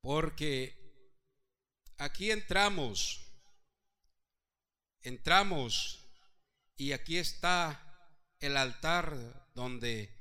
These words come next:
nos arrodillamos, donde nos postramos, donde venimos,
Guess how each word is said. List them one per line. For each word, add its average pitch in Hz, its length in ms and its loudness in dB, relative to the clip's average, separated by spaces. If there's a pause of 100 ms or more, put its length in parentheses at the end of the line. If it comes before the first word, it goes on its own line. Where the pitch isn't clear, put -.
(720)
nos 139 240 0
arrodillamos, 127 1200 0 (840)
donde 139 260 2
nos 165 280 4
postramos, 156 1080 0 (1600)
donde 185 360 2
venimos, 143 960 0